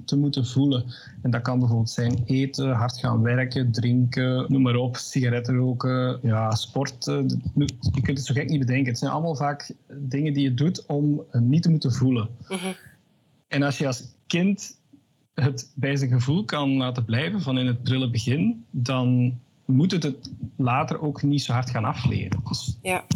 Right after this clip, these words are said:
Speaker 1: dat is eigenlijk de grote cadeau, het grote cadeau dat je je kind dan kan geven.
Speaker 2: Ja.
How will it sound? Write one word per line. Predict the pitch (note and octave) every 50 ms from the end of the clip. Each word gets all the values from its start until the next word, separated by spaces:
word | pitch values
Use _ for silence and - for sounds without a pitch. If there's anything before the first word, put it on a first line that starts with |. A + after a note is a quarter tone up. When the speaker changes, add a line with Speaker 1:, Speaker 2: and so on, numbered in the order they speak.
| - - - - _ _ _ _ _ _ _ _
Speaker 1:
dat | D3 B2 C3+ C3 C3
is | C3 B2 B2+
eigenlijk | B2 B2 B2 B2 B2 B2+ - -
de | B2 B2 A#2
grote | - - C3 C3 C#3+ - A#2
cadeau, | - A#2+ A2+ B2 C3 C3+
het | C3+ - -
grote | - C#3+ C3 -
cadeau | - C3+ B2 B2+ C3+ C3
dat | B2+ C3
je | B2 B2+
je | B2+ B2 B2
kind | - B2+ B2+ B2
dan | B2+ A#2+
kan | B2 B2 A#2+ A#2+ G#2+
geven. | A2 A2+ A2+ B2 F3
Speaker 2:
Ja. | F#3 F3+ -